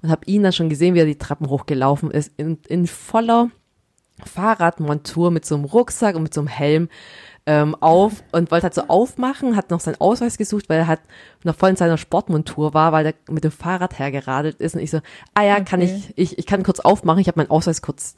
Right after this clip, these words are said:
Speaker 1: ich hab meinen Ausweis hier direkt parat.“ Das so, „Ah ja, super, danke.“ Ich so, „Ja, sind Sie mit dem Fahrrad hierher gefahren, so wie ich sehe?“ Und der so, „Ja, ja,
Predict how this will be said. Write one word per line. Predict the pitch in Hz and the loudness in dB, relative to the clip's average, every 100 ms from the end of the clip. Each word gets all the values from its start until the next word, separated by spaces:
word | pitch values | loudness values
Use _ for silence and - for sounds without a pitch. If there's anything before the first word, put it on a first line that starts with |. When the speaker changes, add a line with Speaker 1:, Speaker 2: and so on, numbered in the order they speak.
| - | -12
Speaker 1:
ich | 151 | -8
hab | 160 _ - | -10 _ -4
meinen | 165 | -2
Ausweis | 151 165 165 | 0 -2 -4
hier | - 147 | -2 -4
direkt | - 143 131 _ | -4 -8 -8 _
parat.“ | 143 131 135 139 - - - - | -10 -4 -2 -2 -8 -20 -20 -16
Das | 165 | -8
so, | - | -2
„Ah | 226 | 2
ja, | 208 | 2
super, | 190 196 190 165 | 2 -2 -2 -2
danke.“ | 147 170 185 | 0 2 0
Ich | |
so, | - 143 | -2 -8
„Ja, | 165 196 | -6 -2
sind | 170 156 | -2 2
Sie | 165 - _ | 0 0 _
mit | 160 | 0
dem | 147 | 0
Fahrrad | - 339 247 - | 0 -2 -2 -4
hierher | 156 147 139 156 | -2 0 2 2
gefahren, | 165 165 160 160 | 2 2 0 0
so | - 156 | -2 -4
wie | |
ich | 156 | -6
sehe?“ | - 160 160 156 | -4 0 2 2
Und | 147 | -2
der | 151 | -4
so, | 208 | -4
„Ja, | 240 | -2
ja, | 220 190 196 | 0 0 -2